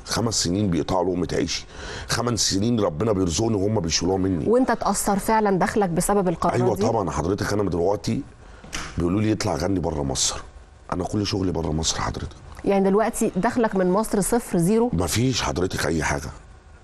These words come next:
Speaker 1: ازاي يبقى بلدي و-، و-، وانا، وانا هنا وكل حياتي هنا
Speaker 2: مم.
Speaker 1: ويقولوا لي ما تشتغلش في بلدك؟
Speaker 2: مم.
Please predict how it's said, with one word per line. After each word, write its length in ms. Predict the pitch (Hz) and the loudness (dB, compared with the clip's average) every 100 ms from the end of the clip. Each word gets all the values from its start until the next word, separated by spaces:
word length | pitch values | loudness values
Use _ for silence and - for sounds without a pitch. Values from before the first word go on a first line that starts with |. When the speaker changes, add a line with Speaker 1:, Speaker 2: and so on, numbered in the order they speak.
| - - - | -20 -14 -6
Speaker 1:
ازاي 360 | 76 76 107 104 | -2 2 2 2
يبقى 180 | 80 78 | 0 0
بلدي 360 | 90 95 82 | 0 0 0
و-، 160 | 78 73 - 76 71 69 - | 0 0 0 0 0 0 -2
و-، 240 | 73 85 95 | 0 2 2
وانا، 420 | 90 98 98 - | 2 2 0 0
وانا 280 | 71 92 104 | 0 0 2
هنا 380 | 87 90 98 71 - - - - - - - - - - - - | 2 2 0 -2 -6 -16 -14 -14 -16 -20 -20 -20 -20 -20 -12 -4
وكل 800 | 73 85 85 73 - 117 127 110 | -2 0 0 -2 0 0 2 2
حياتي 440 | - 98 - 92 | 2 0 0 0
هنا 180 | 107 139 - - - - - - - | 0 -2 -8 -18 -20 -20 -20 -12 -4
Speaker 2:
مم. 140 | 160 170 | -2 0
Speaker 1:
ويقولوا 220 | 80 82 104 | 0 2 2
لي 80 | |
ما 60 | 101 | 0
تشتغلش 440 | - - 80 92 | -2 -2 -2 -2
في 60 | - | -2
بلدك؟ 400 | 64 71 64 - - - - 214 | -2 -4 -6 -10 -16 -18 -6 -2
Speaker 2:
مم. 240 | 175 160 | 0 0